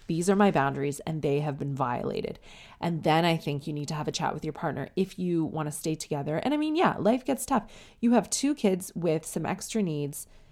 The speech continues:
and you're full-time working, like, two parents. This is tough. So, I mean, it's stressful, but some people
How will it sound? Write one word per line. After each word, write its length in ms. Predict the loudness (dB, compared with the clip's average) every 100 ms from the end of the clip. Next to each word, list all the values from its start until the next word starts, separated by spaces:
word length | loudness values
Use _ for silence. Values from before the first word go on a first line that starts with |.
| _ -8
and 200 | -4 0
you're 180 | 0 -2
full-time 500 | 0 0 2 2 2
working, 520 | 0 -2 -4 -4 -4
like, 200 | -6 -4
two 200 | -4 -4
parents. 340 | -4 -4 -4
This 160 | -6 -8
is 100 | -8
tough. 260 | -4 -4 -4
So, 160 | -4 -2
I 80 |
mean, 300 | -2 -4 -6 -10 _ _ _ _
it's 180 | -6 -4
stressful, 720 | -2 6 6 6 0 0 2
but 220 | 2 0
some 240 | 0 -2 0
people 560 | -2 0 2 2 -2